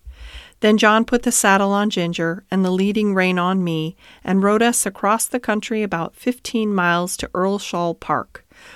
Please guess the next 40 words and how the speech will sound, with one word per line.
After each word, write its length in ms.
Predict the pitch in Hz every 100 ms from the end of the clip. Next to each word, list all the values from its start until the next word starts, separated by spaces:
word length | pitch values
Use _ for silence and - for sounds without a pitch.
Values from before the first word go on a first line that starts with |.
| - _
where 160 | 226
the 160 | 226 226
Earl 340 | 220 254 262 262
of 140 | 247
W 420 | 185 190 170 180
lived. 440 | - 92 92 - - _ _ _ _ _ _ _ _ _ _
There 80 | 220
was 120 | 233
a 60 | 220
very 220 | 254 294
fine 340 | - 190 196
house 560 | 202 156 147 226 - - - - -
and 100 | 185
a 40 |
great 360 | 185 208 254 -
deal 300 | 220 220 208
of 100 | 196
stabling. 680 | - 170 170 160 151 - - _ _ - - - -
We 120 | 226
went 260 | 233 226 226
into 260 | 254 302
the 120 | 294
yard 380 | 233 165 160 175
through 160 | - 190
a 60 |
stone 340 | 185 - 185 214
gateway, 600 | 175 165 160 160 180 214 -
and 140 | 185
John 320 | 185 185 226 -
asked 360 | 175 170 - -
for 200 | - 220
Mister 340 | 185 - 196
York. 580 | 180 180 156 - - - - - - - - - - 247
It 60 |
was 180 | 240 254
some 260 | - 302 269
time 320 | - 285 233
before 320 | 180 - 170
he 160 | 185 175
came. 520 | - 220 156 -